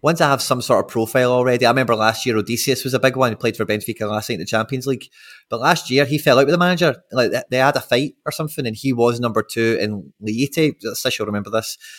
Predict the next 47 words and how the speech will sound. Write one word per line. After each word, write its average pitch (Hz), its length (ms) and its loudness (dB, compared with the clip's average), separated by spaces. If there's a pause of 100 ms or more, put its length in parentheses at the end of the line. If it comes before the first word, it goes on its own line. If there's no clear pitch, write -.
(160)
he 120 160 -2
was, 104 240 -2
like, 110 80 -2
the 73 60 -6
thirty-six-year-old. 120 680 -4
He 139 80 -2
was 143 120 -4
the 156 40 -2
number 151 240 0
one 147 160 4
for - 160 -4
a 143 60 0
while. 135 260 2 (600)
And 117 120 -2
I 139 60 4
bought 139 240 4
an 117 60 2
Odysseus, 123 540 -2
and 92 160 -6
I 113 120 2
was 104 120 -6
like, 110 200 0
"I 107 60 -2
don't 139 180 2
know 123 100 4
what's 113 300 0
gonna 104 120 -2
happen 107 260 0
to 147 120 2
him, 107 140 0
but 107 240 0 (180)
he 101 100 -6
doesn't 139 260 -2
stay 113 460 -2
on 104 120 -2
the 101 60 -2
bench 101 260 -4
for 107 80 0
another 101 240 0
year," 104 320 0 (160)
you 107 100 -4
know, 101 220 -2 (440)
and 101 140 -12
you 104 60 -10
just, 104 240 -12 (160)
you 104 100 -8
know, 95 140 -10